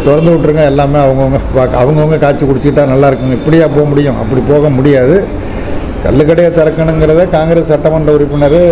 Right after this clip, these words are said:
சட்டசபையிலேயே பேசினது வியப்பா இருக்குது.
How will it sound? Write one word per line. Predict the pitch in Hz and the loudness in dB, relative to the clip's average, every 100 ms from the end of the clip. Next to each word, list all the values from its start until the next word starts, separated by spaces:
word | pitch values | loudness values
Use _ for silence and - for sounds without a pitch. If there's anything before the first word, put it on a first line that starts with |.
| 151 139 135 | 2 0 -2
சட்டசபையிலேயே | 131 135 143 147 151 151 | -2 0 2 2 2 0
பேசினது | 143 139 139 139 139 151 131 117 131 | 0 -2 -2 0 2 2 2 0 0
வியப்பா | 135 131 143 | 0 2 0
இருக்குது. | 127 123 123 | 0 -2 -2